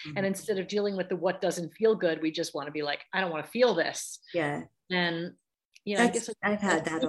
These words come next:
Speaker 2: do a
Speaker 1: lot.
Speaker 2: source, please. You, you have?
Speaker 1: I mean, not a lot, lot, but some,
Speaker 2: Yeah.
Speaker 1: some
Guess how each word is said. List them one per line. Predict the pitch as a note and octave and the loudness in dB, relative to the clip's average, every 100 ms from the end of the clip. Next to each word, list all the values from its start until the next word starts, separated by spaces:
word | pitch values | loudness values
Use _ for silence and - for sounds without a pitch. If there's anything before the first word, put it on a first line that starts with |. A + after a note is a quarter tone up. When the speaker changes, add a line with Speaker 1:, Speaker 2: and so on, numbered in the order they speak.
| - | 0
Speaker 2:
do | C#4 | 2
a | |
Speaker 1:
lot. | B3+ D#3 | 2 2
Speaker 2:
source, | - F#3+ F3+ - | 0 -4 -6 -8
please. | - F3 E3+ - - _ | -6 -6 -6 -14 -18 _
You, | G3+ G3 - | -14 -12 -2
you | F#3+ | 0
have? | E3+ E3 - - _ _ _ _ _ _ _ _ C4+ | 2 0 -2 -14 _ _ _ _ _ _ _ _ 2
Speaker 1:
I | |
mean, | C4+ A#3+ | 6 8
not | G3+ | 6
a | F3+ | 4
lot, | E3 D#3 D#3 - | 4 4 2 0
lot, | D#3+ D#3 - | -2 -2 -4
but | D3+ - _ _ _ _ | -6 -8 _ _ _ _
some, | - G#3 F#3 F3+ - _ _ | 0 2 2 0 -6 _ _
Speaker 2:
Yeah. | - F3 | -8 -4
Speaker 1:
some | F3 E3+ F3+ F3+ - | -4 -2 -4 -4 -6